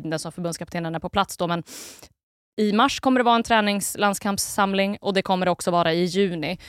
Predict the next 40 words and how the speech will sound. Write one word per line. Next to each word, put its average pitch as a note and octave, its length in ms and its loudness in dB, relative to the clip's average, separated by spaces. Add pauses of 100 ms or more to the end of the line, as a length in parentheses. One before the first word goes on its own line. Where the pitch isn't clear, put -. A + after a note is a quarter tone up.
(140)
innan F3 300 0
Nations F3+ 400 -2
Leagues F#3+ 440 0
C-division E3+ 680 2
mot, E3 200 -4
som F3+ 140 -6
sagt, D#3 200 -4
Malta E3 320 -2
och F3 140 2
Färöarna E3+ 520 4 (260)
drar A3 200 6
igång, G#3 300 6 (460)
eh, F#3+ 580 6 (280)
på, G3 380 6
um, E3+ 460 2 (280)
på G#3+ 100 0
hösten G#3 580 2
tjugotjugofyra. F3 840 0 (640)
Och F#3+ 120 2
där G#3 220 6
är B3+ 40 8
det C4+ 80 8
också, G3+ 380 2 (880)
sett - 240 -10
till F3 260 -4
igår, F3 260 4
inte F3 220 0
enkla F#3 300 2
matcher F#3+ 260 -2
såklart, F#3 280 0
men G#3 140 2
enklare A3 600 4 (200)
än F#3 220 2
om F3 100 4
man E3+ 180 0
hade F3+ 180 -2
spelat F3 300 0
i F3+ 40 -2
Nations F3+ 320 -4
Leagues F3 240 -4